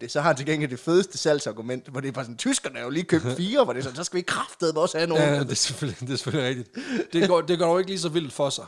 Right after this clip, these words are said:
Speaker 2: Øhm, men han, øh, han har altså været for, forbi, øh, tre andre riger, som alle sammen, altså i bedste, du
Speaker 1: Mm.
Speaker 2: ved, øh, altså Løvens Hule-stil sagt, de er ude.
Speaker 1: Nå.
Speaker 2: Ifølge en af kilderne,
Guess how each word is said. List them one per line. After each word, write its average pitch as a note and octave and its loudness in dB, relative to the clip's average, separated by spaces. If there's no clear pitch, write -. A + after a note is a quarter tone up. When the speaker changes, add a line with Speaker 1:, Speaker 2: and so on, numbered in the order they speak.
Speaker 2:
Øhm, D3 -2
men F3 0
han, G3 2
øh, F#3+ 0
han G#3 -2
har G#3 0
altså G3+ 0
været G3 0
for, F#3+ -14
forbi, G3+ -6
øh, F3 -2
tre A3 2
andre F3 2
riger, F3 2
som D#3 -2
alle F#3+ 2
sammen, D3+ 0
altså C3+ -2
i C#3+ -2
bedste, C#3 0
du D3+ -6
Speaker 1:
Mm. D3 -2
Speaker 2:
ved, - -
øh, - -
altså C#3 -8
Løvens D#3+ -2
Hule-stil E3+ -4
sagt, B2+ -4
de D#3 -2
er C#3+ 0
ude. C#3 0
Speaker 1:
Nå. A#2 -8
Speaker 2:
Ifølge A#3+ -2
en B3 -6
af F3+ -4
kilderne, F#3 -2